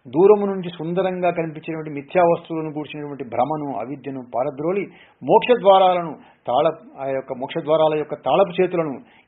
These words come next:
ఈ జిజ్ఞాసుల యొక్క చేతి యందు నేరులో పెట్టివేసి ఆ యొక్క అనుపమ బ్రహ్మ విద్య ఏది అనంటే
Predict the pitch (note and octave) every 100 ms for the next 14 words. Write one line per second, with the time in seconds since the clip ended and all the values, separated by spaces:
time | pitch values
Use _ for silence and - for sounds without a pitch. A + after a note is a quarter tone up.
0 | - A#2+ G2+ A#2 A#2 F3+ G#3+ G#3 F#3+ E3+
1 | E3+ D#3 C#3+ C#3+ D3 C#3+ C3 A#2 G#2 -
2 | _ _ _ _ _ _ _ _ _ _
3 | _ _ _ B2+ C3 E3 F#3 G3 F3 D#3
4 | C#3+ C#3 D3 C3 B2 A#2 _ _ _ B2+
5 | B2+ B2+ A#2+ A#2+ A#2+ - C3 D#3+ F3+ F3
6 | D3 B2 D3 C3+ C3 A#2+ A#2+ A#2 G#2+ G#2+
7 | D#3